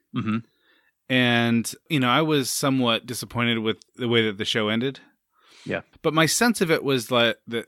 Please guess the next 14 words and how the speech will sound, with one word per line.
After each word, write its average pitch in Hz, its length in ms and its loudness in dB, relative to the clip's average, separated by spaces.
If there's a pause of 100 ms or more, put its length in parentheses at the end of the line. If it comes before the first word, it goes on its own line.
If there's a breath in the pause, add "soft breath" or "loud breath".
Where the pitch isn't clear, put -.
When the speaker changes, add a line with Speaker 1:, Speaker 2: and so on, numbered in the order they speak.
(120)
Speaker 2:
basically 127 600 0
it's - 200 -8
like, 101 420 -8 (640 soft breath)
I 190 100 0
feel 254 260 0
about 202 240 4
it 131 40 -8
the 147 80 -6
same 165 180 -2
way 147 120 2
I 135 40 0
feel 143 180 0
about, 123 240 0
like, 110 220 -4